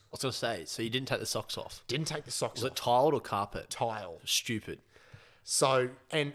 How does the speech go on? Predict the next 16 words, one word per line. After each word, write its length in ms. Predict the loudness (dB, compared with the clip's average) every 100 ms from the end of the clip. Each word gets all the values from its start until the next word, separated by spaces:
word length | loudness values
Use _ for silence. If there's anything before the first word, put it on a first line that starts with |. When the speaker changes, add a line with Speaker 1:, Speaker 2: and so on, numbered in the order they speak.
| -2
Speaker 2:
and, 480 | -2 -2 -6 -10 -6
but 200 | -6 -4
the 60 | -6
staircase 1000 | -4 -4 -2 -2 -4 -8 -8 -8 -8 -12 _ _ _ _ _ _ _ _ _ _
was 280 | -2 0 0
polished, 580 | -4 -8 -2 0 -2 -4 0
like, 180 | 2 2
really 540 | 0 2 4 4 0 -2
nicely 640 | -2 0 -2 -4 -10 -16 -20 _ _ _ _ _
finished 360 | -10 -8 -8 -10 -16 -20 -12
wood. 340 | -8 -8 -8 -10
<laughs> 800 | -4 -4 -4 -16 -14 -10 -2 8
Speaker 1:
How 100 | 8
slippery 360 | 8 2 2
was 180 | 2 0
it? 100 | -4